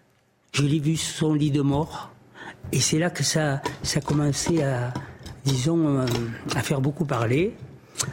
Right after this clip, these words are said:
Mon père est, est décédé. On, on, on m'emmène pour l'embrasser.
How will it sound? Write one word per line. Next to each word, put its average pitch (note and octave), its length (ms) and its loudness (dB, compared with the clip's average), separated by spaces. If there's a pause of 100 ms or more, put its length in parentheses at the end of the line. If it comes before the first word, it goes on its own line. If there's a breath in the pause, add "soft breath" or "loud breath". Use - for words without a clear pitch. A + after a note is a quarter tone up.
(140)
Mon D3 80 0
père E3 180 0
est, C#3 120 4
est C3 640 0
décédé. D3 600 2 (1500)
On, D3+ 240 2 (1200)
on, C3 120 2 (720)
on C#3+ 80 4
m'emmène D#3 500 2 (340)
pour - 160 -2
l'embrasser. C3+ 640 2